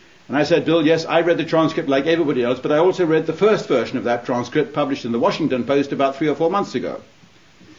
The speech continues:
And on that occasion, the wording was slightly different, and the dip-, diplomat who made the phone call across the wall from East Berlin to the West wasn't a Libyan, he was a Palestinian, because you needed to justify an operation you were carrying out in Palestine at that time."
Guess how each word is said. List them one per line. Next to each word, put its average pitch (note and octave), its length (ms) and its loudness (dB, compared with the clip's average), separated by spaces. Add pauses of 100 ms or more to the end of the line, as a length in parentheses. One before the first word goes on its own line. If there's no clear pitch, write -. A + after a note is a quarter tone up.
(200)
And A#2 140 -4
on B2+ 60 0
that G3+ 120 4
occasion, E3+ 640 2 (300)
the C3+ 80 2
wording F3 320 4
was D#3 140 2
slightly E3 400 0
different, F3+ 440 2 (480)
and C3+ 140 -2
the D3 80 2
dip-, E3 340 -2
diplomat D#3+ 420 0
who D#3 60 2
made D3+ 220 2
the - 40 -6
phone D3+ 220 2
call D3+ 260 2
across D3 380 -2
the C#3 160 2
wall C#3 300 4
from C#3 280 0
East D3+ 200 -2
Berlin C3+ 260 2
to A#2+ 80 -4
the B2 80 0
West C#3 320 0
wasn't C3+ 240 0
a A#2+ 40 0
Libyan, D3 540 2 (240)
he C#3+ 60 -2
was E3 100 2
a F3 60 -2
Palestinian, B3 680 2 (800)
because E3 240 2
you E3 80 0
needed E3+ 260 2
to D3+ 80 0
justify D3+ 440 2
an D3+ 80 2
operation D#3 360 2
you C#3+ 60 2
were B2+ 60 -2
carrying C#3 240 0
out C3 140 0
in D#3 100 -4
Palestine C3+ 480 0
at F#2 80 -6
that - 180 -6
time." D2+ 320 -10